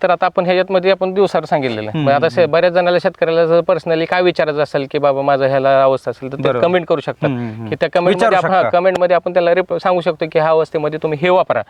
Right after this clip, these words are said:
Speaker 2: बरोबर.
Speaker 1: आता आपण सांगताना सांगितलेलं तसे आपण डिटेलमध्ये सांगितलेलं आहे
Speaker 2: हम्म, हम्म, हम्म.
Speaker 1: सुरुवातीला. आपण पहिल्यांदा बघितलं, आपण पोंग्यापासून सांगितलं, पोंग्यात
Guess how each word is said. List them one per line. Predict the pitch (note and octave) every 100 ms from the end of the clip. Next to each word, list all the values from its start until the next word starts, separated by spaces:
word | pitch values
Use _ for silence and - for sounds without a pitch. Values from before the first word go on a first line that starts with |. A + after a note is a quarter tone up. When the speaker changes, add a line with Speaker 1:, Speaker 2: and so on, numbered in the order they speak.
| -
Speaker 2:
बरोबर. | C#3+ B2+ G#2+
Speaker 1:
आता | D3+
आपण | D#3+ E3+
सांगताना | F3+ E3 E3+ E3+
सांगितलेलं | G#3+ G3+ F3 D3 D#3
तसे | F#3+
आपण | F3 F#3
डिटेलमध्ये | F3 F3 G3 F#3+ E3
सांगितलेलं | E3 C#3 A#2 C3+
आहे |
Speaker 2:
हम्म, | D3+
हम्म, | B2 B2+
हम्म. | A2+
Speaker 1:
सुरुवातीला. | D3 C3+ A#2+ A#2+
आपण | -
पहिल्यांदा | C#3+ F3 D#3+ D#3 F3
बघितलं, | F3+ F#3 F#3
आपण | F3
पोंग्यापासून | F3 G3+ F#3 F3+ F#3 F#3
सांगितलं, | F3+ E3
पोंग्यात | E3 F#3+ E3+